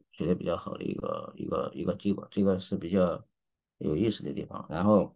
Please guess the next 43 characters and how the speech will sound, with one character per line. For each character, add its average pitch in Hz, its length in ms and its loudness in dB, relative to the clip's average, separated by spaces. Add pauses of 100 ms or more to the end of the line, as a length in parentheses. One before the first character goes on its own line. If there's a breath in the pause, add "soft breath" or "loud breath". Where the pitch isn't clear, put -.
(120)
<clears throat> - 1300 -4
基 214 120 4
本 143 140 10
上 135 160 10
就， 117 220 4
就 101 420 6
是 - 80 10
这 127 160 2
些 123 160 -2
内 131 160 2
容。 - 180 -8 (120)
然 127 140 8
后 123 120 10
我 104 120 8
感 95 220 0
觉 120 200 6 (100)
这 143 100 0
篇 135 160 4
文 123 120 2
章 127 320 4 (360)
它， 123 360 8 (880)
它 131 200 10
把 101 180 6
这 113 140 0
个 110 320 6
云 107 200 2
学 113 140 -8
习 113 100 -4
扩 117 300 6
展 95 260 2
到 107 280 8
这 110 100 -2
种 101 160 2
直 113 140 -10
接 120 120 -2
的 117 140 0
学 95 180 0
习， 95 220 2
这 98 140 0
是 101 80 0
我 82 120 -4
觉 90 140 -4
得， - 80 -8